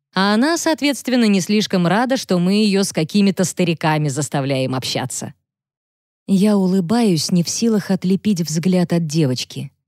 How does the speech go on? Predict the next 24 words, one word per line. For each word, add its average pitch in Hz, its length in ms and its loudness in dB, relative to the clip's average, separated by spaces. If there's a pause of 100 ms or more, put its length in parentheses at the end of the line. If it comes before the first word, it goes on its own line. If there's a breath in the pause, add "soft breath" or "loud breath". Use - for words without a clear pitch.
(340)
Гляжу, 180 440 2
как 170 220 -2
Райли 180 440 2
с - 140 -4
отсутствующим 156 880 -2
видом 156 380 0
наматывает 147 640 0
на 143 140 -2
палец 135 480 -4
локон, 147 480 -2 (440)
как - 220 -6
прикусывает 175 680 -2
краешек 170 480 -2
губы, 143 520 -4 (260)
вникая 156 560 0
в - 80 -10
появившийся 151 720 -2
на 147 180 0
экране 135 380 -2
текст. - 500 -8 (1080)
«За 190 160 2
что - 180 0
ее 214 260 4
наказали?» 180 640 0